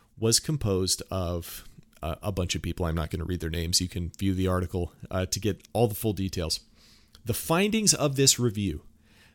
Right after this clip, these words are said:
based on extensive research by the task force, along with recommendations for preventing such issues in the future, were presented to trustees at their spring twenty twenty-three meeting." So that just happened.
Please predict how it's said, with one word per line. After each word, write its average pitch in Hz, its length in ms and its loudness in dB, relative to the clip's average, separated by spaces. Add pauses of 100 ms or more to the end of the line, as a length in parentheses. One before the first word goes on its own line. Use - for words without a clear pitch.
based 123 280 8
on 113 200 2
extensive 156 760 4
research 110 560 2
by 107 180 -2
the 107 120 -4
task 123 400 0
force, - 580 -6 (400)
along 123 280 2
with 117 160 0
recommendations 117 960 0
for - 140 -4
preventing 143 800 4
such 160 360 6
issues 117 420 0
in 110 260 -4
the 95 80 -6
future, 92 540 -4 (380)
were 135 160 4
presented 123 580 2
to 117 140 4
trustees 95 720 2
at 98 160 0
their 95 160 0
spring 101 360 -2
twenty 98 320 -2
twenty-three 98 520 -2
meeting." 90 340 0 (1800)
So 113 100 -2
that 104 120 4
just 98 180 4
happened. - 320 -2